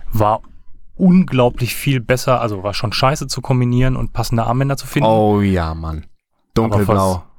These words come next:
Speaker 2: fertig.
Speaker 1: Ja.
Speaker 2: Aber versuch's mal mit grün,
Speaker 1: Versuch's
Speaker 2: oder was?
Speaker 1: mal mit grün.
Speaker 2: Ehrlich?
Speaker 1: Echt, das ist Katastrophe.
Speaker 2: Oh, fuck it.
Speaker 1: Ich hab selbst verschiedene grau, braune dran gehalten. Also da muss ich schon genau exakt den richtigen Ton treffen, damit das nicht aussieht wie
Speaker 2: Ah, okay.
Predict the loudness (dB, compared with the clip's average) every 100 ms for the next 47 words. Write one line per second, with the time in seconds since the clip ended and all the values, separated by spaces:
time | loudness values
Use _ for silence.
0 | -6 -2 -2 -2 -8 -12 -18 -20 -20 -20
1 | -20 -20 -20 _ -16 -14 -14 -10 0 2
2 | 2 -2 -8 -10 -12 -12 -4 -2 -2 -2
3 | -4 -2 -2 -2 -2 0 2 2 2 2
4 | 2 0 -2 0 2 4 2 0 -4 -4
5 | -2 -2 -6 -4 -2 -2 -2 -2 -2 -8
6 | -4 0 0 2 0 -2 -2 -4 -8 -6
7 | -6 -6 -10 -12 -12 -14 _ _ -6 -4
8 | 0 -2 0 0 2 0 2 2 2 0
9 | 0 2 2 0 -2 -2 0 0 -2 -4
10 | -8 -6 -2 0 0 0 0 0 0 0
11 | 0 2 2 0 -2 -4 -2 -2 -2 -2
12 | 0 2 0 0 -2 0 0 0 0 2
13 | 2 0 0 -2 0 0 -2 -8 _ _
14 | 2 2 0 -6 -20 -4 -2 0 0 0